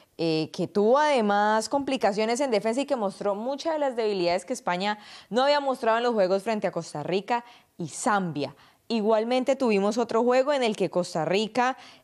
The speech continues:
eh, se despidió de su primer mundial con derrota tres uno a Zambia. Eh, también, eh, las del combinado de Zambia, pues, sumaron su primer triunfo en la historia de los mundiales. Y, eh, a esta hora se disputan los juegos entre Irlanda y Nigeria y Canadá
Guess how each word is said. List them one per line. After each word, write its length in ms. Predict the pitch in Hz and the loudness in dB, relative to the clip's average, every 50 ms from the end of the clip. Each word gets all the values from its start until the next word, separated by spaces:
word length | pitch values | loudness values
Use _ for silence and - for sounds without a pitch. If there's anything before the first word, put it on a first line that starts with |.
| _ | _
eh, 440 | - 190 196 190 190 185 180 180 175 170 | -2 0 2 2 4 4 2 2 2 2
se 100 | - 220 | 2 4
despidió 580 | 208 208 208 202 - - 208 196 190 196 214 | 4 4 4 2 0 -2 0 2 4 4 4
de 140 | 240 277 294 | 4 4 2
su 140 | 294 330 240 | 2 0 0
primer 300 | 269 247 226 220 214 214 | 2 2 2 2 2 2
mundial 580 | 214 220 233 233 240 254 262 269 277 277 - - - - - _ _ | 2 0 0 2 4 4 4 4 2 0 -4 -12 -16 -20 -20 _ _
con 220 | - 220 208 208 | -2 0 2 2
derrota 340 | 196 196 190 196 190 208 202 | 2 2 2 2 0 0 -2
tres 260 | - 220 220 226 220 | 0 0 -2 -2 -2
uno 180 | 226 214 214 202 | -4 -4 -4 -4
a 60 | 202 | -2
Zambia. 520 | 208 277 269 285 294 285 285 277 269 262 - - - - _ _ - | 0 2 0 0 0 0 0 0 0 0 -4 -10 -20 -20 _ _ -4
Eh, 360 | - 175 170 170 165 151 147 - | -2 0 2 2 0 0 0 -2
también, 440 | 190 175 170 165 180 196 208 208 - | -2 -2 0 2 2 2 2 0 0
eh, 240 | - 185 180 175 170 160 | -2 0 2 2 2 2
las 180 | 175 175 165 | 2 2 2
del 160 | 160 180 160 | 2 0 -2
combinado 640 | - - 185 170 160 165 165 165 170 185 196 208 214 | 0 -2 -2 -2 0 -2 0 0 2 2 2 2 2
de 160 | 220 196 180 | 2 0 0
Zambia, 340 | - - 180 170 180 196 196 | 0 -2 -4 -2 -2 -2 -2
pues, 180 | - 208 214 | -2 -6 -6
sumaron 360 | - 180 160 156 160 175 190 190 | -4 -4 -2 -2 0 0 -2 -4
su 100 | 208 185 | -6 -6
primer 300 | 175 165 156 151 143 139 | -6 -6 -6 -6 -6 -6
triunfo 280 | - 180 180 165 196 | -6 -8 -6 -6 -4
en 40 | 185 | -4
la 60 | 165 | -6
historia 280 | 151 - - 156 156 170 | -6 -6 -4 -4 -2 0
de 60 | 180 | -2
los 160 | 185 170 160 | -2 -2 -4
mundiales. 800 | 156 147 147 151 156 175 214 247 269 294 294 294 294 285 - - - - - - - - - _ _ _ | -6 -6 -6 -4 -2 0 2 2 2 4 2 0 0 0 -6 -14 -20 -20 -20 -20 -20 -20 -20 _ _ _
Y, 400 | 277 302 330 339 320 320 - - - _ _ _ _ | -2 0 0 0 -2 -4 -8 -14 -20 _ _ _ _
eh, 240 | 185 202 196 - - | 0 0 0 0 2
a 160 | 202 202 196 | 2 2 2
esta 300 | 196 196 196 - 233 220 | 2 0 2 2 2 4
hora 180 | 220 226 220 220 | 4 4 4 2
se 140 | - 233 | 2 2
disputan 560 | 190 175 175 165 - - 190 190 180 220 220 208 | 2 2 2 0 -2 -2 -2 -2 0 0 0 2
los 100 | 196 196 | 2 2
juegos 320 | 180 180 170 165 185 190 | 2 2 2 2 2 0
entre 280 | 214 190 190 - 160 160 | 0 -2 -2 -2 -2 -2
Irlanda 480 | 151 139 156 190 196 202 208 208 226 | -2 0 0 0 0 2 2 2 0
y 40 | 226 | 0
Nigeria 560 | 220 196 160 165 254 277 285 294 302 - 294 - | 2 0 0 2 2 2 2 2 2 0 -2 -2
y 140 | - 208 - | -6 -8 -8
Canadá 680 | - 190 170 151 151 139 131 139 156 190 226 240 - | -8 -10 -10 -8 -8 -8 -4 -2 0 0 0 -2 -4